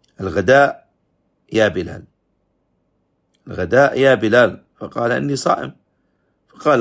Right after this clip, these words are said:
رسول الله صلى الله عليه وسلم: 'نأكل أرزاقنا وفضل رزق بلال في الجنة. شعرت، شعرت يا بلال أن الصائم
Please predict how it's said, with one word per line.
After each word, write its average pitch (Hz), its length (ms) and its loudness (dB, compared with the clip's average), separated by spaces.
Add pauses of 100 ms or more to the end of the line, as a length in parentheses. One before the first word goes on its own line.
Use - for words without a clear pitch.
رسول 98 240 -4
الله 98 220 0
صلى - 120 -8
الله 85 100 -8
عليه 90 100 -8
وسلم: 127 340 -4
'نأكل 139 420 -6
أرزاقنا 107 840 -2 (2500)
وفضل 117 840 2
رزق 127 260 -2
بلال 107 500 2
في 104 100 -8
الجنة. 92 520 -4 (2250)
شعرت، 123 840 0 (1000)
شعرت 120 500 -2
يا 113 220 4
بلال 113 500 2 (120)
أن 98 140 -6
الصائم 107 640 -4